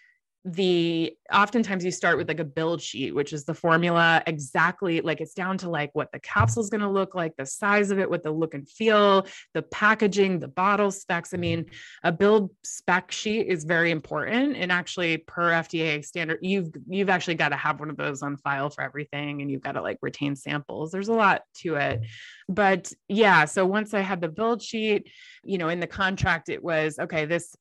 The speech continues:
ultimately has to meet the specification packet in the end," right? So there's some liability on the manufacturer to meet,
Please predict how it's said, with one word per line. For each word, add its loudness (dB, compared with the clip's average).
ultimately 0
has -2
to -8
meet -8
the -8
specification -4
packet -2
in -2
the 0
end," -4
right? 4
So 0
there's -2
some 6
liability 2
on -2
the -6
manufacturer -2
to -2
meet, -2